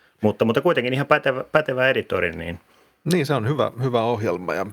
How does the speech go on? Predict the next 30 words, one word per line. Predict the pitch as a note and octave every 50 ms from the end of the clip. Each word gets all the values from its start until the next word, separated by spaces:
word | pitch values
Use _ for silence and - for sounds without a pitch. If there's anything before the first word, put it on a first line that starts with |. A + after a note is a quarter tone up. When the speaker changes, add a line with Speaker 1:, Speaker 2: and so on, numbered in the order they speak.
| - _ -
Speaker 2:
paljonhan | B2+ A#2 A2 F#2+ A2
siinä | - B2+ A#2 B2
on | B2 G#2
tavallaan | B2+ A#2+ A#2 A2+ G#2+
Final | - B2+ A#2 A2 G#2+ G2+
Cutista | G#2+ - G#2+ G#2+ G#2+ - - A2+
otettu | G#2 G2+ G#2 F#2+ - - A#2 - -
mallia, | B2+ A#2 A2 G#2 G2+ G2+ G2+ F2+ A2+
kun | - A2+
sitä | G#2+ - - A#2 -
on | - C3+
tehty, | - - A#2+ A2+ - _ - - -
että | - - _ - - - - -
Speaker 1:
Kyllä. | - A#2+ G#2 G2 G2 G2 -
Speaker 2:
tavallaan | - G#2 G2+ G2 G2+ F#2+ F#2+ G2+
sitä, | - A#2 F#2+ - G2+ F2+ - - -
just | - A#2+ A2 - -
sitä | A#2+ G2+ G#2+ G#2+ - - - _ - - - - - _ _ _ _ _ -
meidän | D#3 D#3 D3+ C#3+ C#3 C3 B2 A#2+ - _ _ _ - - - - _ _ _ _ _ -
pyytämää | C3 B2 A2+ - A#2 A2+ A2 A2 G#2+ G#2+ - - - - - - -
lovea | - C#3 C3 B2 A#2+ A2+ B2 A2 G#2 G2+ F#2+
tavallaan | - F#2+ F#2 G2 G2 G2+ G2+ G2 G#2+ - - - - -
täytetty, | - C3+ A#2 A2 G#2+ - G2 - _ _ - G#2+
jossa, | F2+ E2 - - - - G#2 - - -
jossa | A2 D#2 - - - - G2 F2 -
haluttaisiin | - - F#2 F2+ F2 - - A2+ A2 -
se | - A2
Final | - G#2 F#2+ E2+ E2 - -
Cut | - - F#2+ -
sinne, | - - A2 G2 A2+